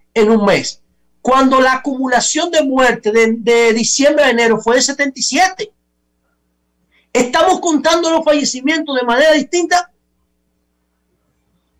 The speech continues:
Yo no sé. Ahora, lo que yo sé es que hay cuatrocientos diecinueve dominicanos que fallecieron en los últimos treinta días. Eso es lo que yo quiero decir. Cuatrocientos diecinueve dominicanos. Estamos hablando de una tasa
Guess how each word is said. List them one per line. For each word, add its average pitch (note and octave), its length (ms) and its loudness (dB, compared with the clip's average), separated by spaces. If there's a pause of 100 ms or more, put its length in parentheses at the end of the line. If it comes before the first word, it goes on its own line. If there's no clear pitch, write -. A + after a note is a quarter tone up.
(360)
Yo D3 120 -2
no F#3+ 100 0
sé. - 480 0 (240)
Ahora, C4 220 2
lo G#3+ 140 0
que G3 140 -4
yo G3 80 0
sé C4+ 140 -2
es C4 40 -6
que D#4 140 -6
hay D#4+ 140 0
cuatrocientos D4 560 0
diecinueve C4 440 2
dominicanos B3+ 560 0
que A#3+ 140 -4
fallecieron A3+ 560 0
en A#3+ 60 4
los G3 140 0
últimos A#3 320 2
treinta B3 300 0
días. C#4+ 220 0 (140)
Eso G#3+ 200 0
es D4+ 40 4
lo D4+ 80 2
que D4+ 100 0
yo D4 100 2
quiero D4 180 2
decir. D4 420 0 (1300)
Cuatrocientos C#4+ 880 0
diecinueve C#4+ 580 2
dominicanos. D4+ 720 0
Estamos C#4+ 320 2
hablando C#4+ 320 2
de C#4 60 -2
una C#4+ 220 0
tasa B3 440 0